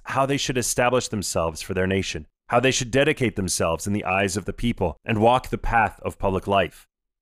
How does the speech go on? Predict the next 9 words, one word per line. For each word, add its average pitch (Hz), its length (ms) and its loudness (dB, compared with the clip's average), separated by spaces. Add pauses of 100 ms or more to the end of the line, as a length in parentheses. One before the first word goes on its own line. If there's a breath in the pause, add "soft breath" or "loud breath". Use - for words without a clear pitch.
(140)
Since 127 200 0
the 127 120 -2
second 151 360 2
seven-year 127 440 2
course - 480 0
is 101 160 -2
a 98 60 2
family-level 120 800 0
course, 117 480 0